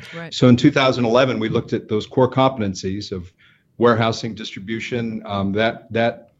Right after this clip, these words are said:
Speaker 2: size product, that value of product. And we asked ourselves, "What can we do with these core competencies in the emerging market?"
Speaker 1: Mm-hmm.
Speaker 2: And we made a commitment to get into the performance nutrition business.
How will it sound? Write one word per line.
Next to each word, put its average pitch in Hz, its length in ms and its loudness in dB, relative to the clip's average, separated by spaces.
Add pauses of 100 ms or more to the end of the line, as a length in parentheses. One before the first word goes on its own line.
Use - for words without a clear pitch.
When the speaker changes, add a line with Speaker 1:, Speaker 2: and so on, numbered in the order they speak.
Speaker 2:
size 120 480 0
product, 117 480 -6
that 107 180 -12
value 110 260 -4
of 98 100 -14
product. 107 440 -2 (560)
And 110 160 -6
we 113 140 4
asked 120 240 0
ourselves, 107 380 -6
"What 123 260 0
can 151 140 -4
we 131 100 0
do 131 160 2
with 117 80 4
these 110 160 0
core 117 180 2
competencies 104 920 -4
in 104 120 -2
the 104 60 0
emerging 101 360 2
market?" 101 420 0 (120)
Speaker 1:
Mm-hmm. 190 260 -8 (100)
Speaker 2:
And 107 100 2
we 113 80 6
made 113 220 6
a 113 60 0
commitment 110 460 -2
to - 100 -10
get 107 180 0
into 104 200 0
the 98 120 0
performance 101 480 -2
nutrition 104 380 0
business. - 460 -10